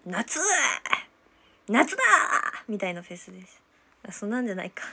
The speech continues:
<laughs> あ、タワーもらった。ありがたわ。ミッ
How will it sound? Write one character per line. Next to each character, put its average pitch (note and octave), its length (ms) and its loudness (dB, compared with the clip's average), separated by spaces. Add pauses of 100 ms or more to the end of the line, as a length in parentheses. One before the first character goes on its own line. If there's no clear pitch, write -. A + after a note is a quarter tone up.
(1800)
<laughs> C4 840 2 (3750)
あ、 D4 280 8 (140)
タ D#4+ 140 6
ワ C4 140 12
ー A3+ 40 8
も A3 140 2
ら G#3 100 8
っ G#3+ 140 -6
た。 - 220 0 (560)
あ C#4 100 4
り F4+ 160 2
が A4+ 160 2
た - 120 0 (340)
わ。 - 160 4 (4000)
ミ C4 180 2
ッ - 60 -6